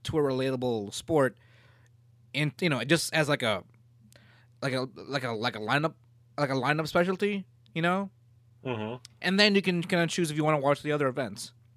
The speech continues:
Speaker 1: Like, almost like a hook. Like, if you had esports in it, like, as a hook, that would definitely kinda encourage you to watch the rest. 'Cause, for example, here, uh, the fact that skateboarding became an, became an Olympic sport this year, I was definitely a little bit more intrigued by the Olympics and what else was going on,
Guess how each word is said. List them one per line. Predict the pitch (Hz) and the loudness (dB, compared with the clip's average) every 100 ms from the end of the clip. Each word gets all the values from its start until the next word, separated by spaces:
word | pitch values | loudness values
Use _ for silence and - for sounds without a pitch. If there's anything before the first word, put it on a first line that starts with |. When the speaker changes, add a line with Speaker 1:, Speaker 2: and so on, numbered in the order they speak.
| _ _ - - | _ _ -20 -10
Speaker 1:
Like, | 156 | -2
almost | 185 180 | 2 2
like | 131 | 2
a | |
hook. | - 120 - - - - - | 2 0 0 -16 -20 -20 -10
Like, | 143 | -4
if | 151 | 4
you | 208 | 4
had | 233 | 4
esports | 175 170 185 175 - | 0 -2 0 -2 -2
in | 139 | -4
it, | 165 147 | -2 -2
like, | 131 | -2
as | 117 | -2
a | 101 | -2
hook, | 147 202 - - - - | 0 0 -2 -14 -20 -2
that | 143 | 2
would | 151 | 4
definitely | 151 151 160 | 4 2 0
kinda | 156 147 135 | 0 2 2
encourage | 135 135 160 143 | 0 0 2 2
you | 147 | 2
to | 139 | 2
watch | 127 117 | 2 0
the | 127 | -2
rest. | 143 - | -2 -2
'Cause, | 151 | 2
for | 220 | 4
example, | 214 262 247 | 4 2 0
here, | 240 220 113 - - - _ | 0 2 0 -4 -20 -20 _
uh, | 151 165 160 147 123 - - - | 0 2 2 2 -2 -6 -18 -10
the | - | -2
fact | 196 226 240 | 0 0 0
that | 226 165 - | -2 -4 -14
skateboarding | - - 180 185 170 | -10 0 2 4 0
became | 147 170 147 | 0 -2 -2
an, | 127 - | -4 -6
became | 135 - 147 151 | -8 -2 -2 0
an | 135 | 0
Olympic | 139 139 | -2 -4
sport | - 120 127 156 113 | -6 -4 -4 -4 -4
this | 127 - | -6 -4
year, | 113 117 147 - - - | -4 -2 -2 -4 -14 -2
I | 156 | 4
was | 185 185 | 6 6
definitely | 160 190 208 196 | 6 2 2 2
a | |
little | 180 | 2
bit | 175 | 4
more | 165 | 2
intrigued | 139 - 175 180 131 | 2 0 0 0 2
by | 147 151 | 0 2
the | 135 | 0
Olympics | 127 131 117 127 | 0 -2 -4 -2
and | 120 | -2
what | 120 127 | 2 2
else | 131 | 0
was | 127 | -2
going | 123 120 110 | -4 -2 -2
on, | 123 87 78 | -4 -6 -12